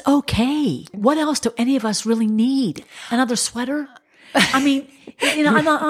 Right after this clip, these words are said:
Speaker 1: not putting it down, but do you know what I mean?
Speaker 2: No, you're exactly right.
Speaker 1: And maybe, just maybe, just as it was in the Old Testament when it was dark,
Speaker 2: Mm-hmm.
Speaker 1: and we feel the darkness right now in America, me and the world, there's a lot of chaos.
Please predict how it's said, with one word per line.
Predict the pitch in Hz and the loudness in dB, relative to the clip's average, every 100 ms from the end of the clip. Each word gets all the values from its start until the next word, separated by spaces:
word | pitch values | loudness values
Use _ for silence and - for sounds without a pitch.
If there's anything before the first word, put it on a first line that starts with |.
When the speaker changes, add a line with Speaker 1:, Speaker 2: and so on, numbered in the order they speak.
| 302 | 0
Speaker 1:
not | |
putting | - 262 | 0 0
it | 226 | 2
down, | 269 254 | 0 0
but | 226 | -2
do | 254 | -2
you | 294 | 0
know | |
what | 294 | 2
I | 285 | 2
mean? | 285 302 | 0 0
Speaker 2:
No, | 226 202 185 180 | 2 2 2 0
you're | 196 208 | -2 0
exactly | 185 196 202 214 180 | 0 2 2 0 -4
right. | 165 208 170 170 - | -4 -4 -6 -10 -4
Speaker 1:
And | 214 214 226 | -2 -2 0
maybe, | 285 311 214 165 160 | 0 0 0 -4 -4
just | - 302 294 - | 0 0 0 -2
maybe, | 214 208 233 247 208 143 - - _ _ _ _ - | 0 2 4 4 2 -2 -6 -12 _ _ _ _ -6
just | 170 254 277 - | 0 0 0 0
as | 254 | 0
it | 247 | 0
was | 226 226 | 2 2
in | 214 | 2
the | 202 202 | 2 2
Old | 196 | 0
Testament | 185 180 - 156 139 - _ _ - - | 0 -2 -2 -4 -4 -8 _ _ -20 -20
when | - 175 | -2 0
it | 185 | 2
was | 196 - | 0 2
dark, | 202 151 135 - - _ _ | 2 0 -4 -14 -20 _ _
Speaker 2:
Mm-hmm. | 156 147 147 156 | -12 -10 -6 -2
Speaker 1:
and | 226 | 2
we | 285 | 2
feel | - 285 | 2 2
the | 254 | 2
darkness | 240 233 214 165 139 | 2 2 0 -2 -2
right | 165 156 | -2 -4
now | 165 151 | -4 -4
in | 156 | -4
America, | 156 160 156 175 190 - | -2 -4 -4 -4 -4 -2
me | 208 | 2
and | 214 | 2
the | 202 | 2
world, | 190 185 139 - _ _ - | 0 0 -2 -8 _ _ -10
there's | 214 | -6
a | |
lot | 175 180 226 233 | -2 2 2 4
of | 214 - | 2 -2
chaos. | - 185 160 147 - | -2 0 2 0 -4